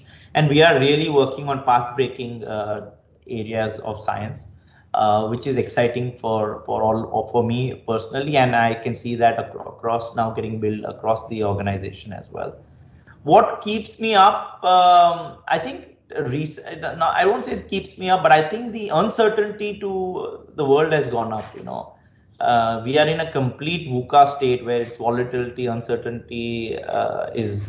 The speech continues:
significantly around and adversity. So how do we cope up and how do we become, uh, agile or efficient, uh,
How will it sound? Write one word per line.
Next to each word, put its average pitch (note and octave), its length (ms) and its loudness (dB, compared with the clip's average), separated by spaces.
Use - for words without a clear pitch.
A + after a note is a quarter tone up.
significantly B2+ 840 0
around G#2+ 420 0
and G#2+ 240 -4
adversity. G#2+ 800 -6
So E3 540 0
how D#3 440 4
do G3+ 100 2
we G#3 260 -4
cope D3+ 280 0
up E3+ 340 6
and D#3 80 -2
how C3 260 0
do D#3 120 -6
we F3+ 200 -8
become, D3+ 680 -6
uh, - 340 -6
agile C3+ 460 4
or B2 520 -4
efficient, B2+ 720 -6
uh, - 760 -8